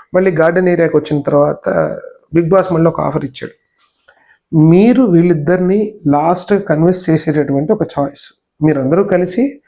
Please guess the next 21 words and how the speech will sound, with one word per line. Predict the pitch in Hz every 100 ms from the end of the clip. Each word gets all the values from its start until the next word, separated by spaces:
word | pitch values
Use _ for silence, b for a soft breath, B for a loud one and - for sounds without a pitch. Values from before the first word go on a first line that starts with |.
| B B 147
ఒకళ్ళనే | 143 180 190
చేస్తారా, | 185 170 175 165 175
ఇద్దరిని | 147 156 165
చేస్తారని | 156 151 147 147 190
మీ | 151 139 -
చాయిస్. | - 123 -
వాళ్ళు | 139 170 185
రాసిన | 156 143 175 208
చెక్కులు | 208 196 - 143 - B B B
ష్రెడ్ | - 180 170
మిషన్లో, | 185 180 175 160 156
అంటే, | 160 160 165 156 151
ఇట్లా | 160 160
పెడితే | 151 151 170
తుక్కు | 170 170
తుక్కు | 170 160
చేస్తుంది | 147 - 143 143
అనమాట, | 143 139
ఆ | - 170
మిషన్లో | 151 151 185 185 175
వేసేస్తే | 151 156 139 139 - 214 -